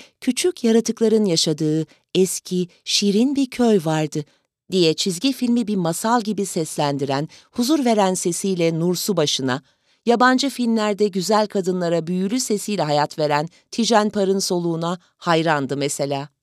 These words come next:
Jeyen Mahfit Özüm'ün ağzından çıkan her lafta çok küçük yaşta kaybettiği annesinin şefkatini bulurdu.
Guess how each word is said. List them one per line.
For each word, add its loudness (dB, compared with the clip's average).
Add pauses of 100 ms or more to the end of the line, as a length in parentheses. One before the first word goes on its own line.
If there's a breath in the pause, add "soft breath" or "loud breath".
(720)
Jeyen 4
Mahfit 0
Özüm'ün 2
ağzından 2
çıkan -2
her 2
lafta -2
çok -4
küçük -4
yaşta 0
kaybettiği -2
annesinin 0
şefkatini 0
bulurdu. -4